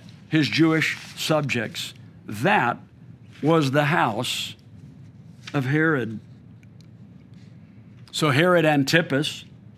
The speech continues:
he is the one who ordered the death of John the Baptist, and now he colludes with Pilate in the death of Jesus.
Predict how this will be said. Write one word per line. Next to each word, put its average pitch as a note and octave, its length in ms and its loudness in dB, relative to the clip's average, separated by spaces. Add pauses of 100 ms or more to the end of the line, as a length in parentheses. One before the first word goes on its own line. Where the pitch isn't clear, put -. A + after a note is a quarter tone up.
(760)
he G#3+ 240 2
is G3 160 4
the E3+ 140 2
one C#3+ 240 4
who D#3+ 320 2
ordered A3 500 2
the D3+ 80 -2
death F#3 420 2
of D#3+ 140 -2
John F3+ 400 2
the F3 80 2
Baptist, D#3 680 0 (600)
and C#3 200 4
now D#3 520 4 (880)
he F#3+ 160 4
colludes F3+ 880 2 (320)
with E3+ 300 0
Pilate F#3 640 2 (1040)
in E3+ 140 4
the E3 60 4
death C3+ 300 2
of B2 80 -4
Jesus. A2 680 0